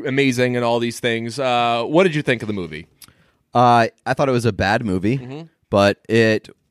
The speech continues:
Speaker 2: it did keep my attention.
Speaker 1: Yes.
Speaker 2: It was somewhat entertaining. Uh, sort of a, I wouldn't say hate watch, but
Speaker 1: It was hilariously bad.
Speaker 2: yeah, it was, uh, it was, uh, amusingly,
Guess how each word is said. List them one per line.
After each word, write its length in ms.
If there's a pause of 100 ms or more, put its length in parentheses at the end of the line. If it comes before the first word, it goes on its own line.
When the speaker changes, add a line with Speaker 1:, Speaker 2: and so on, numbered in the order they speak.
Speaker 2:
it 400
did 240
keep 180
my 140
attention. 560
Speaker 1:
Yes. 220
Speaker 2:
It 180
was 480 (100)
somewhat 720
entertaining. 680 (420)
Uh, 520 (100)
sort 320
of 180
a, 380 (440)
I 40
wouldn't 220
say 120
hate 400
watch, 480 (520)
but 400
Speaker 1:
It 80
was 160
hilariously 640
bad. 280
Speaker 2:
yeah, 400
it 120
was, 240
uh, 340
it 100
was, 460
uh, 300
amusingly, 1400